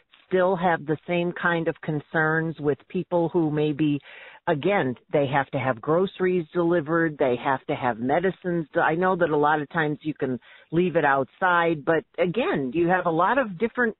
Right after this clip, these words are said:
mobility and communications issues with elder-, the, with the elderly population. And I'm not just talking elderly, elderly. I'm, I mean, you know, people who have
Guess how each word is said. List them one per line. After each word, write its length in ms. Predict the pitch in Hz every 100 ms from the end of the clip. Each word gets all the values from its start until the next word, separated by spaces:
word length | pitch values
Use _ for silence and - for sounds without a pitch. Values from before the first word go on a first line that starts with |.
| -
mobility 1000 | 175 190 160 165 226 233 220 220 214 214
and 340 | 180 156 156 - - -
communications 960 | - 190 214 196 - 202 214 - 202 185 -
issues 560 | 196 - 202 196 190 170
with 240 | 160 160 - _ - 135 -
elder-, 360 | 117 180 180 -
the, 200 | 170 165
with 160 | 175 -
the 140 | 160
elderly 400 | 160 196 208 170
population. 800 | 160 165 170 175 156 175 - 160 - - -
And 120 | 175
I'm 180 | 240 339
not 140 | 294
just 180 | 233 202
talking 440 | - 208 185 180 170 _ _ _ _ -
elderly, 540 | 220 311 254 180 156
elderly. 480 | 139 139 127 127 139
I'm, 220 | 139 202 -
I 80 | 196
mean, 280 | 220 214 202 -
you 120 | 233
know, 140 | 175 -
people 320 | 247 - 220
who 220 | 220 190
have 220 | 190 175